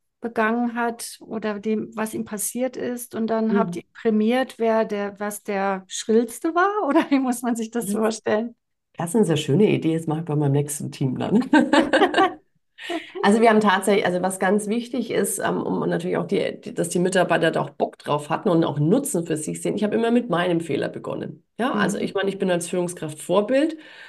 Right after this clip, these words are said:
Speaker 2: und auch ich mache Fehler, ja, und das sind manchmal kleine, manchmal größere.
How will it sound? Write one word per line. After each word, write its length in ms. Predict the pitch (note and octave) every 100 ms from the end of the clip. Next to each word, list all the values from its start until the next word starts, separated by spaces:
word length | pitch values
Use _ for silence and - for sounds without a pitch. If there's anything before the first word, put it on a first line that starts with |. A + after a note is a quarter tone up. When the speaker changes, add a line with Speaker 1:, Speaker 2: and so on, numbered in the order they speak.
| - -
Speaker 2:
und 220 | F#3 F#3 -
auch 220 | E3 -
ich 260 | G#3+ A#3 -
mache 340 | G3 G3+ A#3
Fehler, 460 | A3+ A3 A3 A#3+ G3+
ja, 240 | F3 G3
und 80 | A3
das 120 | G3+
sind 120 | F#3+
manchmal 300 | F3+ D#3+ D3+
kleine, 340 | C#3+ E3+ G3+ G3+
manchmal 380 | D#3+ D#3 C#3+ C#3
größere. 640 | F3 A3 G#3 F3+ F3+